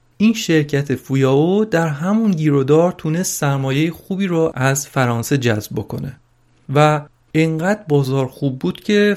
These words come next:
فقط چند سال بعدش همین آقای کاو قصهٔ ما سهم فرانسوی‌ها رو هم بعداً خرید و خودش شد سهامدار عمده. اما اتفاق بزرگی که افتاد این بود که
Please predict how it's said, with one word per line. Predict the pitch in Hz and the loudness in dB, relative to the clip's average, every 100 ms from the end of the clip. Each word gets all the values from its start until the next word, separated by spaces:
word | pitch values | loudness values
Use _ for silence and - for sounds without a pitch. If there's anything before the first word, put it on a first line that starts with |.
| 202 | -2
فقط | 165 185 190 | 0 0 -2
چند | - 190 214 | -4 0 0
سال | 214 196 | 0 -2
بعدش | 160 151 185 185 175 165 - - | 0 0 2 0 0 -2 -8 -8
همین | 180 208 170 | -2 0 0
آقای | 143 143 135 123 117 | 2 2 4 2 0
کاو | - - 131 127 | -6 2 4 6
قصهٔ | 151 147 127 - - 120 | 4 2 -2 -4 -4 -2
ما | 120 135 170 196 208 - _ | -2 -2 0 -2 -4 -14 _
سهم | - - 170 175 160 | -12 -2 -2 0 -2
فرانسوی‌ها | - 131 131 131 139 131 127 151 | 0 0 0 0 -2 -2 2 2
رو | 180 156 | 2 0
هم | 127 | 0
بعداً | 120 120 131 131 | 0 0 -2 -4
خرید | - 123 123 160 | -4 -4 -2 0
و | 208 214 214 214 - _ | 2 2 2 -4 -18 _
خودش | - 175 175 175 | -2 0 0 -2
شد | - 165 165 160 - _ | -2 -2 -2 -4 -16 _
سهامدار | - 135 117 113 117 123 139 | -4 -2 0 -2 0 2 2
عمده. | - 113 107 - - _ _ _ _ _ _ - | 0 -4 -2 -4 -6 _ _ _ _ _ _ -2
اما | 185 262 277 - | 2 4 2 -4
اتفاق | 185 - 160 185 214 226 | -6 -4 -4 0 0 0
بزرگی | 165 160 156 196 185 | -2 -2 0 0 -2
که | 147 | -4
افتاد | 131 120 - 160 185 | -2 -2 -2 -2 -2
این | 190 | -4
بود | 196 - | -6 -4
که | 190 190 | -2 -2